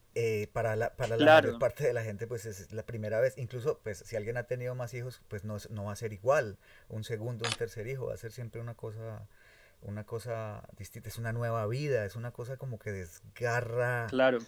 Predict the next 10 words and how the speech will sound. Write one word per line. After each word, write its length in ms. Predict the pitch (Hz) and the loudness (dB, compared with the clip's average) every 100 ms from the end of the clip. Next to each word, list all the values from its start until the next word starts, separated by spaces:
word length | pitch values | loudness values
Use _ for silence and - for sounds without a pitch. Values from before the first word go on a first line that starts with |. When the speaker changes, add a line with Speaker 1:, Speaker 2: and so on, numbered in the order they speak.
| - | -8
Speaker 1:
la, 720 | 107 107 104 92 87 80 82 - | -4 0 0 0 -4 -8 -14 -10
<laughs> 220 | - - | -8 -6
el, 140 | - - - - - - - _ - - - | -8 -8 -14 -20 -20 -20 -20 _ -20 -20 -14
el, 300 | 98 - - - | -12 -6 -6 -6
o, 40 | |
o 40 | |
no 120 | 113 117 | -6 0
lo 120 | 139 | 0
desgarra, 440 | 113 - 123 98 | -2 -2 -2 -2
es, 120 | 95 | -8